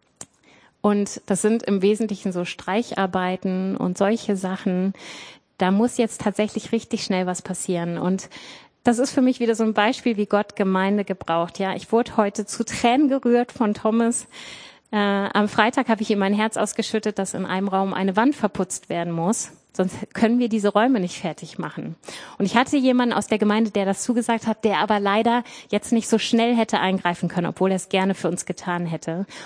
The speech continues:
Und das habe ich Thomas alles so gesagt und bin wirklich ein bisschen frustriert gewesen, wann das dann wie weitergehen soll mit den Kinderräumen. Und dann hat er tatsächlich in den <laughs> letzten Tagen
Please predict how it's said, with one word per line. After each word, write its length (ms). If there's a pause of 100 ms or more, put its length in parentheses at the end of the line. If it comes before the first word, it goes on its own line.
(100)
Und 80
das 120
habe 100
ich 140
Thomas 280
alles 280
so 100
gesagt 560 (380)
und 80
bin 180
wirklich 260
ein 60
bisschen 260
frustriert 520
gewesen, 560 (340)
wann 240
das 220
dann 240
wie 200
weitergehen 560
soll 140
mit 160
den 120
Kinderräumen. 520
Und 140
dann 340
hat 140
er 240
tatsächlich 760
in 120
den 280
<laughs> 0
letzten 480
Tagen 480